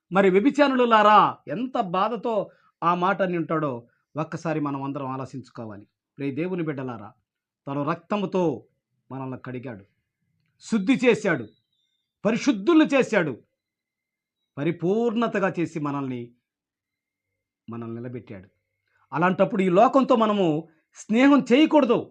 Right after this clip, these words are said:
ఈ లోకంతో మనము అట్రాక్ట్ కాకూడదు. దేవుని రక్షణ పొందిన మనమందరము దేవుని బిడ్డలమై, దేవుణ్ణి ఘనపరచాలి,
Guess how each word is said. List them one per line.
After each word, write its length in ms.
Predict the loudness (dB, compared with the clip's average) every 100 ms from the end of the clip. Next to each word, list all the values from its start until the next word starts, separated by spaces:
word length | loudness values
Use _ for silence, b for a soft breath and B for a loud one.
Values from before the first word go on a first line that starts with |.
| _ _ _ _
ఈ 120 | -2 2
లోకంతో 520 | 2 2 2 4 6
మనము 460 | 4 2 0 0
అట్రాక్ట్ 440 | 0 0 2 0 0
కాకూడదు. 680 | 4 4 4 0 0 -6 -10 _ _ _ _ _ _ _ _
దేవుని 420 | -8 -4 -2 -2
రక్షణ 280 | -2 -4 -6
పొందిన 280 | -6 -6 -4
మనమందరము 640 | -4 -4 -4 -4 -4 -6 -10 -14 _ _ _
దేవుని 400 | -2 0 2 2
బిడ్డలమై, 520 | 0 -2 -2 -2 -2 -2
దేవుణ్ణి 440 | 0 0 0 -2
ఘనపరచాలి, 680 | -2 -2 -2 -4 -2 -2 0